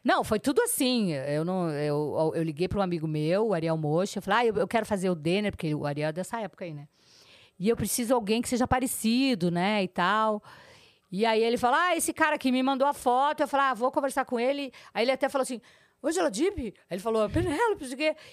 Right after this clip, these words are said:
falei, "Então, ô, Thiago, eu quero fazer uma peça." "Tá, e onde vai ser o teste?" Eu falei, "Não, não quero teste, vamos fazer, não sei o que lá." Ele, <laughs> aí, e no fim deu super certo, assim.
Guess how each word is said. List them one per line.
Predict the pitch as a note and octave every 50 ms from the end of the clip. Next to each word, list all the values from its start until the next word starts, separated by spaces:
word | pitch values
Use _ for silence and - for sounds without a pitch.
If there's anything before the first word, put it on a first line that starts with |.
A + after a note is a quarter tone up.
| - _
falei, | - - D4 E4+ F4
"Então, | B3 F4 E4+ E4+ E4+ D#4 D4
ô, | C#4+
Thiago, | C#4+ - C#4 C4 B3+ B3 B3
eu | B3 A#3+ A#3+
quero | A#3 - C#4 C#4 B3+
fazer | D4 C4+ B3 C4+
uma | C4+ C4+
peça." | - - C4 C4 - - - - - _ _
"Tá, | D#4 E4 E4+ D4+
e | D4
onde | D4+ E4 D#4
vai | C#4+ D#4
ser | - D#4
o | C#4 C#4+
teste?" | - C4+ B3+ B3+ -
Eu | B3+
falei, | C4 D#4+
"Não, | E4+ E4+
não | C#4+ -
quero | C4+ A#3+ -
teste, | - C4 C#4 D#4 - - F#3
vamos | F3 G#3+ A#3+ -
fazer, | D#4 D#4 B3+ D4 D4 C#4+
não | B3+ A3+
sei | - A3+
o | -
que | -
lá." | C4 B3+ A#3 A#3
Ele, | A#3+ A3+ A3 - - - -
<laughs> | - - _
aí, | - - G#3+ F#3 - - - - C4+ B3+ A#3 D4+ - -
e | C4+ C4+
no | C4+ -
fim | - C#4+ C4+
deu | D4+ D4 D4
super | - C#4+ C#4+ - D#4 E4
certo, | - - D4+ B3+ B3 A#3 A#3 A3+ - G3
assim. | E3+ F#3+ F#3+